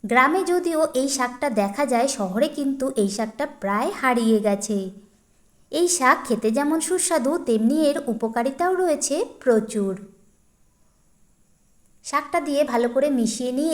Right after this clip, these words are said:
এবার ঢাকনা দিয়ে ঢেকে এটা রান্না করে নেব। কিছুক্ষণ পর এবার ঢাকনাটা তুলে নিয়েছি। এখানে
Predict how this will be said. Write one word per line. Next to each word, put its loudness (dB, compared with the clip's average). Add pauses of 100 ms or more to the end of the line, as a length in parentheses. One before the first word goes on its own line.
(120)
এবার 2
ঢাকনা -2
দিয়ে 0
ঢেকে -2 (200)
এটা -2 (140)
রান্না 0
করে 0
নেব। -2 (1080)
কিছুক্ষণ -2 (100)
পর 6 (120)
এবার 2
ঢাকনাটা -2 (140)
তুলে 2
নিয়েছি। 0 (680)
এখানে -2